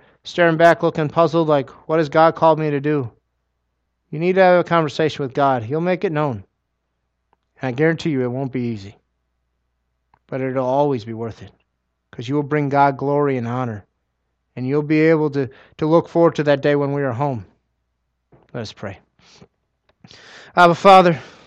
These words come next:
Lord Jesus, I thank you for this day. I thank you for the hope that we get to look forward to going home one day. But that day is not today, Lord, and we have work for you to do.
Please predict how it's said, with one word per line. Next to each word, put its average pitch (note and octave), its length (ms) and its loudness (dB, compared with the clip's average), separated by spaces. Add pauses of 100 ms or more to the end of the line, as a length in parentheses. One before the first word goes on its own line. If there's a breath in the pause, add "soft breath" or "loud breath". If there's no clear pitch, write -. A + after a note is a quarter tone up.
Lord D#3+ 200 0
Jesus, B2+ 640 -2
I B2 60 -10
thank C#3 260 -4
you C#3 80 -4
for C3+ 140 -8
this B2 220 -8
day. C3 360 -4 (560 soft breath)
I D3+ 100 -2
thank F3+ 300 0
you F3+ 120 0
for E3 120 -2
the D3+ 120 2
hope F3 260 2
that D#3 140 0
we D#3+ 100 -2
get E3 100 0
to D#3 60 0
look D#3 180 -2
forward F3 280 0
to D#3 120 -2
going E3+ 300 2
home F3+ 240 2
one D3+ 180 0
day. A#2 240 -4 (760 soft breath)
But C3 140 -10
that D3+ 220 2
day D3 300 2
is B2+ 120 -4
not D3 240 -2
today, C3+ 320 -6
Lord, G#2+ 300 -10
and A2+ 120 -12
we C#3+ 140 -2
have C#3 160 2
work C#3+ 220 -4
for D3 100 -8
you C3 160 -2
to B2 100 -4
do. A2+ 280 -8